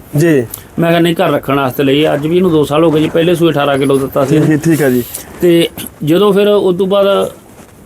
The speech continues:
Speaker 2: ਅੱਜ ਵੀ ਆਹ ਵੀਡੀਓ ਵੀ ਬਣਾ ਰਹੇ ਆ, ਸੋਨਵਾਲ ਵਾਲੇ ਬਸਤੀ ਵਾਲਿਆਂ ਨੇ ਮੈਨੂੰ ਕਿਹਾ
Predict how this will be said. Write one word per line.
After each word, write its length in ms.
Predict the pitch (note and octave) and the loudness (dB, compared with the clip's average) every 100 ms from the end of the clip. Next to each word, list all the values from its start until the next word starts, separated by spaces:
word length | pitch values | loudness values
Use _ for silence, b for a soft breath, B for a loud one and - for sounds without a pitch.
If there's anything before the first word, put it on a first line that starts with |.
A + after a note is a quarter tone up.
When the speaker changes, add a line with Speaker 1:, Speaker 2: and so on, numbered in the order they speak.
| - | -4
Speaker 2:
ਅੱਜ 140 | E3 F3+ | -2 0
ਵੀ 140 | G#3+ | 2
ਆਹ 140 | G#3 F#3 | 2 0
ਵੀਡੀਓ 240 | E3+ G#3+ | 0 0
ਵੀ 100 | G#3+ | 0
ਬਣਾ 220 | G3 F3+ | 2 2
ਰਹੇ 160 | F3+ F#3 | 2 0
ਆ, 200 | F3+ E3+ - | -2 -4 -4
ਸੋਨਵਾਲ 360 | E3 E3 E3+ | 0 2 2
ਵਾਲੇ 200 | E3+ E3+ | 0 0
ਬਸਤੀ 340 | D#3 C#3+ - E3 | 0 -2 0 0
ਵਾਲਿਆਂ 180 | D#3+ | 0
ਨੇ 100 | E3+ | 0
ਮੈਨੂੰ 280 | F3 D#3+ D3+ | 0 -2 -2
ਕਿਹਾ 240 | D3+ D3+ | 0 -2